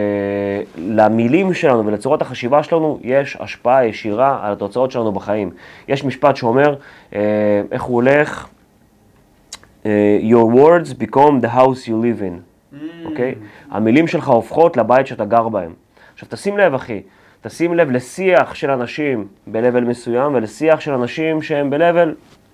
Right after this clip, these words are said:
Speaker 1: פחות טוב, אוקיי? מה הסלנג שלהם?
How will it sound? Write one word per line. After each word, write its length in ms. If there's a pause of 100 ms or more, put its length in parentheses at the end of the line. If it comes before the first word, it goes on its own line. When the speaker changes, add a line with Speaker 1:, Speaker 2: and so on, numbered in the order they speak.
(260)
Speaker 1:
פחות 320
טוב, 260
אוקיי? 360 (400)
מה 120
הסלנג 360
שלהם? 300